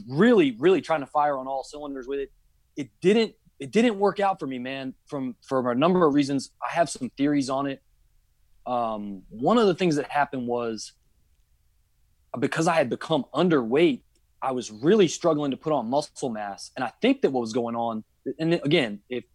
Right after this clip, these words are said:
if your results are different out there and you're listening and what you're doing is working on a keto diet, I, I say continue doing what works for you,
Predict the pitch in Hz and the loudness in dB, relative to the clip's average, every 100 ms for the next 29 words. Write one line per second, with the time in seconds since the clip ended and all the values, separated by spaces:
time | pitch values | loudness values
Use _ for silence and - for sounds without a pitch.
0 | _ - 123 135 180 175 135 165 156 - | _ -8 -4 2 4 4 4 2 2 -4
1 | 120 113 147 151 135 123 127 139 127 113 | -8 -6 -6 -8 -8 -6 -4 -6 -6 -8
2 | 110 131 139 135 131 _ _ _ _ _ | -8 -8 -8 -10 -12 _ _ _ _ _
3 | _ _ _ 117 120 143 151 135 143 147 | _ _ _ -2 0 2 2 4 4 4
4 | 104 101 135 156 151 131 104 - 139 143 | 0 0 0 0 -4 -6 -10 -8 0 2
5 | 143 147 139 - 127 117 - _ _ - | 4 2 2 -2 -8 -8 -12 _ _ -14
6 | 113 123 - 95 147 165 139 147 143 123 | -10 -10 -12 -6 -2 0 2 2 2 -2
7 | 113 127 - 107 107 120 | -2 -4 -4 -6 -2 -2